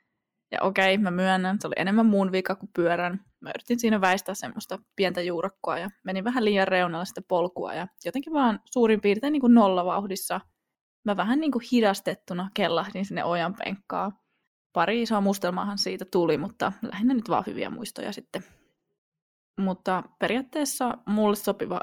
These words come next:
yhdistelmäpyörä olisi varmaankin niinku kaupunkipyörä, ehkä retkipyörä niinku jotenkin gravelpyörän muodossa ja sit jonkunlainen maastopyörä.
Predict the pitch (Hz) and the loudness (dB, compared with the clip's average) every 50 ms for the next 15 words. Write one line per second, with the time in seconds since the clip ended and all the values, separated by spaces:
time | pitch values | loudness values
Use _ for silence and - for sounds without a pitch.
0 | - 208 214 196 202 196 - 196 180 160 - - - 190 180 165 160 151 147 151 | -2 -2 0 0 -2 -2 -2 -4 -4 -4 -6 -2 0 2 2 2 2 0 -2 -4
1 | 202 - 196 175 170 185 233 269 247 - 240 208 196 185 180 170 - - - - | -6 -4 -4 -4 -2 -2 -2 -2 -2 -4 -4 -4 -4 -4 -6 -8 -10 -12 -6 -2
2 | 220 214 214 214 214 202 196 196 190 - - 190 190 180 180 175 175 170 180 - | 0 2 2 2 0 -2 -2 -2 -6 -2 0 2 4 4 4 2 2 -2 -4 -6
3 | - _ _ _ _ _ _ _ _ _ _ _ - - - - 214 202 196 202 | -10 _ _ _ _ _ _ _ _ _ _ _ -20 -16 -10 -8 -4 -2 -2 -2
4 | 202 - - 185 - - 175 170 165 165 170 165 165 165 - - 185 - - - | -2 -6 -10 -10 -6 -4 -2 -2 -2 -2 -4 -8 -10 -10 -8 -8 -8 -8 -8 -12
5 | - _ _ _ _ _ _ _ _ - - 170 - 170 175 180 - _ - - | -16 _ _ _ _ _ _ _ _ -10 -8 -6 -6 -6 -6 -8 -10 _ -4 -2
6 | 190 175 170 175 165 - 180 170 175 175 180 180 180 180 170 - 185 - - - | 0 2 2 0 0 -2 -4 -4 -2 -4 -4 -4 -2 -2 -2 -2 -4 -6 -8 -8
7 | 131 - - - _ _ _ - 175 165 - - - - - - 190 - 180 170 | -10 -10 -12 -14 _ _ _ -10 -8 -6 -8 -8 -10 -12 -14 -14 -6 -4 -4 -4
8 | 170 - 160 165 175 175 175 185 190 196 - - 233 - - - - 208 | -2 -4 -6 -6 -6 -6 -8 -8 -8 -8 -10 -12 -10 -10 -10 -8 -8 -10